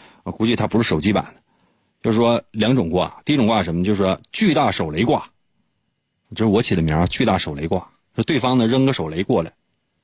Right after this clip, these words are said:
这手雷有多那么大？像山那么大。<laughs> 就我去，整个屏幕都是一个大手雷，你这，这等着吧，这原子弹它也没有这么大呀。<laughs>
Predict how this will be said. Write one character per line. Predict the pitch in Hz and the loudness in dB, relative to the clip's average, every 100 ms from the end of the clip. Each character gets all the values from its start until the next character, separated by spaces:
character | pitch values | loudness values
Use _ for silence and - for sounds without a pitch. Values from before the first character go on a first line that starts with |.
| _ _ _ _ _ _ _ _ _ _ _ _ _ | _ _ _ _ _ _ _ _ _ _ _ _ _
这 | 135 | -4
手 | - 80 | 0 2
雷 | 110 | 2
有 | 90 | 2
多 | 110 | 2
那 | |
么 | 98 | 2
大？ | 85 - _ _ - | 0 -6 _ _ -6
像 | 151 | -2
山 | 123 - 107 | 0 2 2
那 | 113 | 2
么 | 101 | 2
大。 | 76 - _ _ | -2 -8 _ _
<laughs> | - 269 - 359 - - - - - - - - - - 247 - - - - - - - - - | -2 0 2 2 2 2 0 0 -2 -2 -2 -4 -6 -6 -6 -6 -6 -8 -10 -12 -18 -20 -20 -14
就 | - 233 | -2 2
我 | 240 | 2
去， | 240 220 | 0 0
整 | 147 156 | 0 2
个 | 254 | 0
屏 | - 196 262 | 0 2 4
幕 | 311 | 4
都 | 220 220 | 2 0
是 | 214 | 0
一 | |
个 | 220 | 0
大 | 233 175 | 0 0
手 | 123 | 0
雷， | 98 131 180 | 0 2 2
你 | 165 | 2
这， | 165 | 2
这 | 302 320 | -2 -2
等 | 269 160 113 | -2 0 0
着 | 233 | 0
吧， | 285 | 0
这 | 262 262 - _ | 0 -2 -6 _
原 | 170 226 302 | -2 2 2
子 | 233 | 2
弹 | 269 311 240 | 2 0 2
它 | 269 | 2
也 | 170 | 0
没 | 240 | 0
有 | 233 | 0
这 | 311 | 2
么 | 254 | 0
大 | 214 202 196 | 0 0 0
呀。 | 165 - _ - | -2 -6 _ -12
<laughs> | - | -4